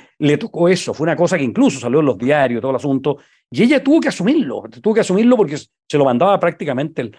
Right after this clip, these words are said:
la ley, la disposición. Al final, creo que gracias a Dios lo cambiaron, porque evidentemente que yo creo que ahí sí tú tienes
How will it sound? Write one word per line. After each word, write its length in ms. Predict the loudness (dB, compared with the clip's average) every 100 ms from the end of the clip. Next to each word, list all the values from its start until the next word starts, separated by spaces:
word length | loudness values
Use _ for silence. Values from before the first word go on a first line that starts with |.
| _
la 140 | -4
ley, 300 | 2 4 4
la 120 | 0 -6
disposición. 680 | -8 -10 -10 -2 0 0 -8 _ _ _ -4
Al 140 | -2
final, 420 | 0 0 0 -4
creo 160 | -6 -10
que 60 |
gracias 300 | -6 -6 -2
a 20 | 2
Dios 220 | 2 0
lo 120 | -6
cambiaron, 520 | -6 -2 0 0 -2 -6 _ _
porque 240 | -4 2
evidentemente 840 | 2 4 4 2 0 0 -2 -6 -4
que 340 | 0 0 0 _ _ _
yo 160 | -2
creo 200 | 2 0
que 100 | 2
ahí 280 | 2 2 0
sí 300 | -2 -2 -2
tú 180 | -2 -6
tienes 500 | -2 -2 -2 -6 -16